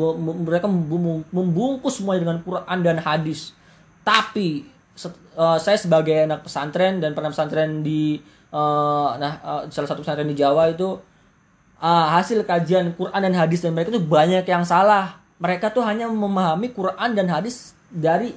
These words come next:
isi, eh, apa, kulitnya saja gitu, bungkus awal saja. Mereka tidak memaknai.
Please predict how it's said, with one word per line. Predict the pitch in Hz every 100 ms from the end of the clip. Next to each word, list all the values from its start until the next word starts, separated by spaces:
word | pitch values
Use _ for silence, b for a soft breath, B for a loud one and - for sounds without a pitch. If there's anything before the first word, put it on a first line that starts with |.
| -
isi, | 190 175 202
eh, | - - 180 180 180 180 - B B B _ _ _
apa, | 165 233 -
kulitnya | 214 214 214
saja | 214 220 247 233 214 190
gitu, | 175 170 139
bungkus | 147 165 170
awal | 165 175
saja. | 202 180 180
Mereka | 196 240
tidak | 220 196
memaknai. | 196 196 196 196 214 208 196